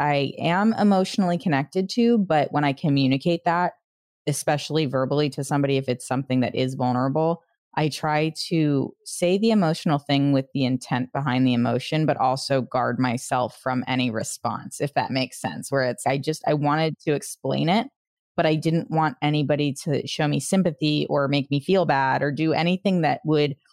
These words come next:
forced me to really acknowledge what was the root cause of whatever that was that I was feeling anyway. So do you feel like, eh, something came up for you in a moment specifically or over time that really you said to yourself, "I want to be different in how I approach this"?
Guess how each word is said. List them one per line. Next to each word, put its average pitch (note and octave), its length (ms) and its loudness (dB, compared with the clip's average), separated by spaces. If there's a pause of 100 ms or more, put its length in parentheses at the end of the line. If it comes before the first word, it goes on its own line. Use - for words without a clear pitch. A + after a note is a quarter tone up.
(360)
forced F#3 340 0
me D#3+ 140 4
to D#3 140 -2
really C#3+ 300 2
acknowledge C3+ 580 0
what C#3+ 340 0
was D3+ 240 -2
the C#3+ 120 -2
root B2+ 260 -2
cause C#3 720 0
of D#3+ 120 0
whatever C#3+ 380 0
that - 180 -2
was B2+ 220 0
that - 100 -4
I F#2 80 -4
was - 160 -8
feeling A2+ 360 -4
anyway. A#2+ 380 -6
So - 200 -4
do C#3+ 140 -4
you D#3+ 100 0
feel D#3 220 -2
like, C#3 300 0 (520)
eh, D#3+ 140 -2
something D3+ 440 -2
came C#3+ 280 -2
up C#3 140 -2
for D3 160 -2
you C#3 360 2
in C#3 160 0
a C3 60 2
moment C3+ 480 2
specifically D#3+ 840 0
or B2+ 220 0
over B2+ 240 -2
time B2+ 380 -2
that - 140 -2
really C3 360 -2 (340)
you C#3+ 180 -2
said C3+ 240 -4
to B2+ 60 -6
yourself, A#2+ 380 -4
"I C3 100 0
want B2+ 340 -2 (420)
to - 80 -4
be C#3+ 120 0
different B2 360 -2
in B2+ 80 2
how A#2+ 160 -6
I G2+ 80 -6
approach - 420 -8
this"? - 320 -18